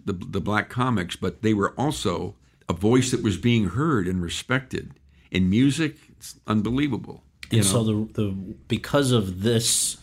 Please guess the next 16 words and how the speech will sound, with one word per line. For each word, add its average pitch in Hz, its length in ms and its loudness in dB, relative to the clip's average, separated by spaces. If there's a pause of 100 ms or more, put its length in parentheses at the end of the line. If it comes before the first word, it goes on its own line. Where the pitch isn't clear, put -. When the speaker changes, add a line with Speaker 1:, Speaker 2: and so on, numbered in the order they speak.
(340)
Speaker 2:
appreciation 107 880 0
that 98 160 -2
you 98 380 -2 (800)
had 123 320 6
and 101 140 2
had 107 180 2
expanded, 113 680 2
though, 98 180 2
by 95 240 0
being, 98 460 0
by 95 320 -2 (100)
looking 120 260 4
at 101 160 -2
the 101 80 -2
museum 95 320 2
itself, 101 400 2